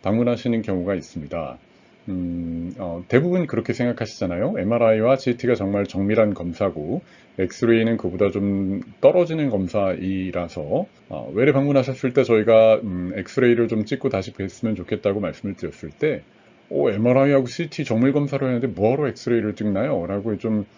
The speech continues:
어, 항의 아닌 항의를 하시거나 조금,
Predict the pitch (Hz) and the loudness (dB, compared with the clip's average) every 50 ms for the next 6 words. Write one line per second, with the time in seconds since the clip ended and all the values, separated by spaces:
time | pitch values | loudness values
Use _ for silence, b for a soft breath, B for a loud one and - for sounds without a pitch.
0 | b b b b _ - 85 82 85 - - - 135 135 131 120 110 107 110 98 | b b b b _ -6 -4 -2 -2 -2 -2 0 2 2 2 2 2 2 0 0
1 | 98 117 117 107 104 98 101 113 - - 123 104 95 95 87 - - - 120 175 | 0 -2 -2 -2 -2 -2 -4 -4 -4 -4 -2 -2 -2 -2 -2 -6 -8 -8 -8 -10
2 | 170 - - 90 - - 101 98 95 95 | -8 -8 -8 -8 -6 -4 -4 -2 -2 -4